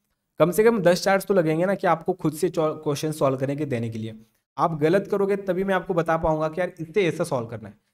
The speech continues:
सोनाली में, मतलब, क्वेश्चन से बाहर नहीं जा रहे हम, बस क्वेश्चंस को बाद में करेंगे, क्योंकि पेडिग्री के लिए अलग से सेशन रखना ही पड़ेगा।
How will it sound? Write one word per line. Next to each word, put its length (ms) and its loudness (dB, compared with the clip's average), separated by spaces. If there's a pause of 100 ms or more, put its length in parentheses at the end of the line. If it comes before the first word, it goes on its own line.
(160)
सोनाली 260 0
में, 280 2 (160)
मतलब, 300 -4
क्वेश्चन 300 -6
से 180 -2 (160)
बाहर 320 -2
नहीं 140 -2
जा 140 0
रहे 120 -4
हम, 220 -8
बस 140 -4
क्वेश्चंस 320 -4
को 80 -4
बाद 220 0
में 80 -4
करेंगे, 280 -6
क्योंकि 240 -8
पेडिग्री 400 -2
के 100 -8
लिए 100 0
अलग 140 0
से 140 -8
सेशन 200 -6
रखना 240 -8
ही 60 -6
पड़ेगा। 280 -8